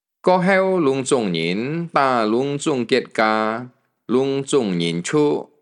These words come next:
甲兩種花的，每去等來看嘅兩隻死咯，三日半。嘅條人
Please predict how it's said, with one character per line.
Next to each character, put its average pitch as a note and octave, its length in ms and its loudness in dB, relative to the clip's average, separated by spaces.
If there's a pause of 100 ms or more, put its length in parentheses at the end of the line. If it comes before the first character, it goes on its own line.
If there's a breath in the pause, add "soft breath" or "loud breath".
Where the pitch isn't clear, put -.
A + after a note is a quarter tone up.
(240)
甲 A#2+ 360 -2
兩 A2+ 280 0
種 A#2+ 300 -2
花 C#3+ 320 2
的， C#3 500 0 (380)
每 F3 340 0
去 B2 220 0
等 B2 560 0
來 E2+ 260 0
看 F3+ 520 -2
嘅 F3+ 220 0
兩 C#3+ 260 0
隻 G2+ 200 0
死 B2 240 0
咯， A2+ 520 2
三 F#2 260 0 (260)
日 F#2+ 200 -2 (240)
半。 G#2 360 -2 (1200)
嘅 D#3+ 180 2
條 B2 200 2
人 G#2+ 520 -2